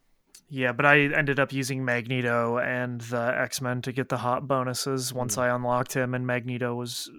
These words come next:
Speaker 1: fucking stupidly good too, so that was helpful.
Speaker 2: Yes.
Speaker 1: Yeah.
Speaker 2: There were definitely some characters that you're like, "Man, you are a lot better."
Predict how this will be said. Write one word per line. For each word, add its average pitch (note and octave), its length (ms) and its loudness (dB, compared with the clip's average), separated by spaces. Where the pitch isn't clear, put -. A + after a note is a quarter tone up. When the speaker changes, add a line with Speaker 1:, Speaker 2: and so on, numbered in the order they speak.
Speaker 1:
fucking B2 380 -8
stupidly B2+ 580 -6
good C3 360 -4
too, C3+ 260 -4
so C#3 200 -8
that C3+ 80 -2
was C3 160 -6
helpful. C3+ 440 -8
Speaker 2:
Yes. - 580 -10
Speaker 1:
Yeah. F#3+ 200 -8
Speaker 2:
There - 20 -6
were F#2+ 260 -2
definitely A2 580 2
some G#2 260 -6
characters G2 520 -6
that G2 180 -6
you're G2 140 -6
like, F2+ 160 -8
"Man, G#2+ 280 0
you A2 240 -2
are F#2+ 300 0
a D#2 160 -4
lot F#2 420 -4
better." E2+ 460 -10